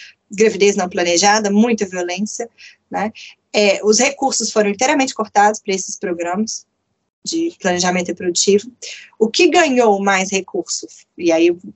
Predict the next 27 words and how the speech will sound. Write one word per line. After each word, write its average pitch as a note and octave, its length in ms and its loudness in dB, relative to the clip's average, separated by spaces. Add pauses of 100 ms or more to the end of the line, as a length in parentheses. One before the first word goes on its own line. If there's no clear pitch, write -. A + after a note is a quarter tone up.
vou F3+ 120 -4
falar, E3+ 400 -2
são F3 320 -2
os F3+ 100 -4
serviços F3+ 520 -2
de, D#3 400 0 (460)
né, G3+ 180 2
o, F3 260 2
aquele, E3 640 0 (400)
aquele, E3+ 520 0
aquela A#3+ 380 0
hotline, G3 560 2
aquela F3 380 -2 (840)
que G3+ 120 -8
você G#3 220 2
liga G3 280 0
no F3 100 -4
caso E3+ 180 0
de E3+ 80 -6
violência, A3 460 2
agora F3 200 -4
eu E3 160 -12 (320)
perdi D#3+ 320 -2
aqui D#3 140 -10
o D#3 40 -10
nome D#3 220 -6
da, D3+ 320 -4